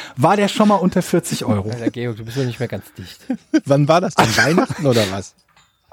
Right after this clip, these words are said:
Speaker 1: Weiß ich nicht. Ist doch egal. Auf jeden Fall war er schon mal unter vierzig Euro. Also hatte ich Grund zu der Annahme,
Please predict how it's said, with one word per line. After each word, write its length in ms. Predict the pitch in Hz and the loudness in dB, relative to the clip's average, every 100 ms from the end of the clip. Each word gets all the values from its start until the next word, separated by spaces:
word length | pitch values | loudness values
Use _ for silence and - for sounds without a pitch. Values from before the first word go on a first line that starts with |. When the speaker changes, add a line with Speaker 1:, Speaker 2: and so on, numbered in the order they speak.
| _ _ | _ _
Speaker 1:
Weiß 300 | 165 180 247 | -4 0 2
ich 180 | 233 - | 0 0
nicht. 320 | 214 196 - | 2 2 -2
Ist 160 | 180 - | -4 -2
doch 120 | 240 | -2
egal. 480 | 247 196 233 269 202 | -2 2 4 4 2
Auf 140 | 139 190 | 2 0
jeden 120 | 214 | 4
Fall 180 | 214 160 | 4 4
war 160 | 185 | 4
er 80 | 233 | 2
schon 180 | - 220 | 2 2
mal 80 | 226 | 2
unter 280 | 190 220 214 | 2 0 0
vierzig 440 | 202 196 - - | -2 -2 -6 0
Euro. 420 | 247 240 135 113 - | 2 2 2 0 -2
Also 240 | 143 160 | 0 2
hatte 140 | 185 170 | 0 -2
ich 80 | |
Grund 180 | - 202 | 2 2
zu 80 | 240 | 2
der 180 | 175 - | 0 0
Annahme, 500 | 147 170 208 214 | 2 4 4 2